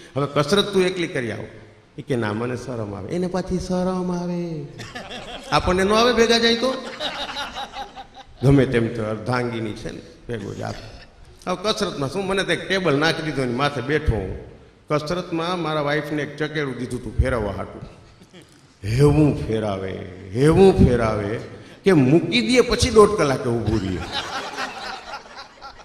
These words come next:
તે બીજા કોઈ દર્દીનો વારો જ ન આવે, કહું છું. માલિકોથી તણખા જ્યારે તઈ મૂકે ચકેડાને. ને પછી તો અમે ચાર વાગે જાય ને તો ઓલો કમ્પાઉન્ડર અમને બેહારી રાખે.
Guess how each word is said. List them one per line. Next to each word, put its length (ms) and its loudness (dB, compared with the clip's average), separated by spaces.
તે 100 4
બીજા 380 2
કોઈ 240 2
દર્દીનો 480 2
વારો 320 4
જ 80 -2
ન 100 2
આવે, 200 2
કહું 280 -4
છું. 120 -6
માલિકોથી 520 2
તણખા 460 0
જ્યારે 220 2
તઈ 200 0
મૂકે 340 2
ચકેડાને. 500 -4
ને 60 -2
પછી 320 -2
તો 100 -4
અમે 160 0
ચાર 300 2
વાગે 260 -2
જાય 220 -2
ને 60 -2
તો 140 -4
ઓલો 180 -2
કમ્પાઉન્ડર 580 -2
અમને 200 0
બેહારી 340 0
રાખે. 320 -6